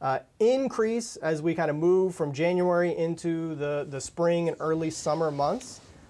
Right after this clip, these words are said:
uh, reaching their peaks really in that June, July timeframe. You know, we hear a lot of, uh, folks and old timers talk about that Father's Day being, you know, a time of year where we tend to see that happen. And again, this shows up pretty well on this chart.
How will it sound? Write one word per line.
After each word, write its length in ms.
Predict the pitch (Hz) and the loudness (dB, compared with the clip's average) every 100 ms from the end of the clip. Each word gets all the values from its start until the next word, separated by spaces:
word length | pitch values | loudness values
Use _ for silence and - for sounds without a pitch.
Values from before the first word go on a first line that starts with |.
| - 131 | -16 -6
uh, 380 | 127 131 131 - 139 | -2 -2 -2 -6 -2
reaching 440 | 180 214 226 214 | 0 0 2 2
their 160 | 202 196 | 4 4
peaks 480 | 190 214 202 175 - | 2 -2 -2 -4 -10
really 400 | 135 175 220 220 | 0 4 6 6
in 80 | 190 | 4
that 240 | 185 185 139 | 2 2 0
June, 400 | 143 180 190 175 | 0 2 2 2
July 320 | 165 165 170 | 2 4 2
timeframe. 640 | 170 165 165 175 170 165 | 2 0 0 0 0 0
You 60 | 147 | -2
know, 100 | 139 | -4
we 200 | 139 147 | -2 0
hear 120 | 151 | 2
a 80 | 143 | 2
lot 220 | 143 151 | 2 2
of, 200 | 143 123 - _ _ _ | -2 -6 -18 _ _ _
uh, 300 | 143 143 135 | -10 -6 -6
folks 440 | - 151 156 156 | 0 0 0 -2
and 100 | 147 | -2
old 160 | 143 147 | 0 0
timers 260 | 156 147 135 | 0 -2 -2
talk 160 | 143 | -4
about 240 | 139 135 147 | 0 -2 0
that 240 | 135 - | -2 0
Father's 420 | 127 143 143 139 | 0 2 2 -2
Day 280 | 123 143 139 | 0 0 0
being, 260 | 135 143 143 | -2 -2 0
you 60 | |
know, 100 | 135 | 0
a 60 | 127 | -2
time 320 | 143 139 143 | -2 -2 -2
of 100 | 135 | -4
year 240 | 131 139 | -2 -2
where 100 | 131 | -2
we 120 | 127 127 | -4 -6
tend 200 | 156 139 | -6 -6
to 60 | |
see 140 | 131 147 | -6 -6
that 140 | 127 | -4
happen. 280 | 180 185 180 | -2 0 0
And 120 | 147 | -2
again, 200 | 143 147 | 0 0
this 160 | 135 135 | 0 -4
shows 360 | - 143 135 | -4 -4 -2
up 260 | 143 143 - | -2 -2 -8
pretty 160 | 151 139 | -8 -4
well 240 | 135 135 | -2 -2
on 140 | 135 | -2
this 120 | 131 127 | -4 -8
chart. 460 | - 190 190 185 | 0 2 2 -2